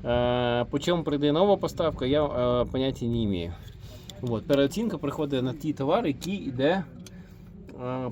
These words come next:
поставки минулорічні, випуск минулорічний, поставка, звісно, там, в цьому році, хто знає, там, чотири-п'ять місяців зараз море, там можна, то дуже довго все.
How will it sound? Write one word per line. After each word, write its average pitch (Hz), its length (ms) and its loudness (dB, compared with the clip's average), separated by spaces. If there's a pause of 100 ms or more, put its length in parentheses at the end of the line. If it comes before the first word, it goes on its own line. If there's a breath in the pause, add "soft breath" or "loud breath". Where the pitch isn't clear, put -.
поставки 180 520 0
минулорічні, 131 1040 0
випуск 131 440 0
минулорічний, 117 680 0
поставка, 107 460 -2 (500)
звісно, 110 420 -6
там, - 120 -12
в - 60 -10
цьому 170 520 0
році, 135 260 2
хто 117 160 -8
знає, 120 240 -2
там, 98 140 -4
чотири-п'ять 131 680 2
місяців 107 360 -6
зараз 101 260 -4
море, 165 340 4
там 120 140 -2
можна, 135 300 -2
то 104 140 -4
дуже 131 240 0
довго 98 320 -2
все. - 180 -6